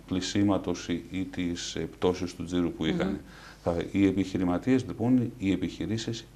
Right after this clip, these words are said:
Speaker 1: και οι ατομικές επιχειρήσεις αυτή τη
Speaker 2: Μάλιστα.
Speaker 1: φορά,
Speaker 2: Μμμ.
Speaker 1: οι οποίες δεν έχουν, δεν απασχολούν εργαζόμενο ή δε-, ή δεν έχουν, ε, ταμιακή μηχανή, οι ελεύθεροι επαγγελματίες, θα έλεγα,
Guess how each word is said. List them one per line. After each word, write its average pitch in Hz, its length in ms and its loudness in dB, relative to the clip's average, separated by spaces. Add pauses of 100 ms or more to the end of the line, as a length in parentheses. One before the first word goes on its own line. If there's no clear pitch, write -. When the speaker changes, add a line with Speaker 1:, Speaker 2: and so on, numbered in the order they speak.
(160)
Speaker 1:
και 160 140 4
οι 165 260 8
ατομικές 131 680 4
επιχειρήσεις 120 600 0
αυτή 202 120 2
τη 175 60 6
Speaker 2:
Μάλιστα. 107 260 2
Speaker 1:
φορά, 113 220 8 (120)
Speaker 2:
Μμμ. 214 80 0 (200)
Speaker 1:
οι 101 160 4
οποίες 104 560 6 (300)
δεν 139 440 4
έχουν, 139 520 6
δεν 135 140 6
απασχολούν 120 460 2
εργαζόμενο 95 640 4 (200)
ή 143 140 8
δε-, 151 260 8 (100)
ή 143 180 6
δεν 143 320 6
έχουν, 156 380 6
ε, 85 140 2 (920)
ταμιακή 95 460 6
μηχανή, 80 540 4 (240)
οι 143 120 8
ελεύθεροι 139 340 8
επαγγελματίες, 90 640 6
θα 73 100 2
έλεγα, 73 380 -4